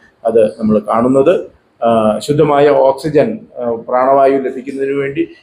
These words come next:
ശുദ്ധമായ വെള്ളം ലഭിക്കുന്നതിന് വേണ്ടി, ആ, കാലാവസ്ഥാ വ്യതിയാനത്തിലുണ്ടാകുന്ന മാറ്റങ്ങൾക്ക് കുറവ് വരുത്തുവാൻ വേണ്ടിയൊക്കെയാണ്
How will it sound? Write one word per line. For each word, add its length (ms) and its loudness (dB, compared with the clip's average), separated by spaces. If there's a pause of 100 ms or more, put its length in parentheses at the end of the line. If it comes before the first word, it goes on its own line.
(120)
ശുദ്ധമായ 380 2
വെള്ളം 340 2
ലഭിക്കുന്നതിന് 580 -2
വേണ്ടി, 400 -4 (460)
ആ, 140 2
കാലാവസ്ഥാ 560 2
വ്യതിയാനത്തിലുണ്ടാകുന്ന 1600 0
മാറ്റങ്ങൾക്ക് 720 0
കുറവ് 360 2
വരുത്തുവാൻ 380 2
വേണ്ടിയൊക്കെയാണ് 600 -4